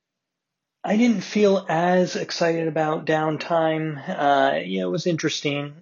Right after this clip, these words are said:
It was well done. But, um, to be honest, it felt more like a Black Mirror episode than a Twilight Zone episode. And, um, you know, I like Black Mirror, uh, just fine.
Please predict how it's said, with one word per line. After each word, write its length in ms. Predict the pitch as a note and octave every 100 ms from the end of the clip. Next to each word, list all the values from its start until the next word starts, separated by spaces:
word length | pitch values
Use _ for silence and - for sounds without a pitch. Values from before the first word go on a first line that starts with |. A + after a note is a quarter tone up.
| -
It 60 | D#3+
was 180 | C#3
well 240 | D3 C#3+ C3
done. 400 | C3 C3 C3 C3 _ _ _ -
But, 600 | C3+ B2 A#2+ B2 - - F#3
um, 500 | B2+ A#2+ A#2+ A#2+ A#2+ - _ _ _ - _
to 100 | -
be 160 | - C#3
honest, 540 | - C#3+ D3+ D#3 -
it 100 | C#3+
felt 240 | - A2 A2+
more 240 | G#2+ A2+
like 240 | A#2+ B2 A#2+
a 60 |
Black 380 | G2+ G#2+ A2+ -
Mirror 380 | A#2+ A#2+ C#3+ D#3+
episode 600 | D#3+ D#3+ - E3+ E3 D#3
than 180 | C#3+ C#3
a 180 | C3+ C3+
Twilight 460 | - C#3+ C#3+ C#3
Zone 180 | D3 D3
episode. 580 | C#3+ - - D3 C#3+ C#3+ - - - - - -
And, 380 | D3 C#3+ C#3 C#3+
um, 280 | C#3+ C#3+ C#3+
you 120 | - _
know, 120 | E3
I 40 | D3+
like 240 | C#3+ C3+
Black 300 | C3+ C3 -
Mirror, 520 | C3 C3 B2 B2 C#3+ - -
uh, 200 | B2 A#2+
just 280 | C#3+ C3
fine. 480 | - B2+ A#2 A#2 B2